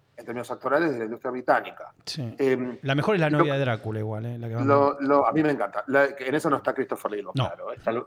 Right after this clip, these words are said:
Speaker 1: el varón Mainster, David Peel. Ahora, lo que empieza a pasar con Hammer es que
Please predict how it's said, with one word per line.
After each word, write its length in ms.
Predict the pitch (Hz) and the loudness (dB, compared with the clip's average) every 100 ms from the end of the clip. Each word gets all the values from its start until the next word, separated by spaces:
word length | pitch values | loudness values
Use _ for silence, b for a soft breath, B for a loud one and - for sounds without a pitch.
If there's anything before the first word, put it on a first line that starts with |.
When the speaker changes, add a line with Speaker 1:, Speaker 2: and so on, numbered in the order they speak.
| - | -6
Speaker 1:
el 120 | 110 | 0
varón 340 | 113 123 135 120 | 4 4 2 0
Mainster, 460 | 131 120 - - 92 87 _ - | -2 -2 -6 -6 -6 -8 _ -10
David 240 | 117 117 110 | -6 -6 -8
Peel. 240 | 107 92 - _ _ _ _ | -12 -12 -18 _ _ _ _
Ahora, 460 | 143 151 160 160 - - - _ _ - | 4 6 6 4 0 -14 -20 _ _ 2
lo 180 | 165 | 2
que 80 | 165 | 4
empieza 340 | 185 185 247 247 | 2 2 0 0
a 20 | |
pasar 240 | 208 220 | 2 0
con 140 | 202 202 | -2 -2
Hammer 440 | 220 196 180 190 - | 2 2 2 -2 -4
es 140 | 143 - | -12 -6
que 400 | 156 160 165 | -2 0 -2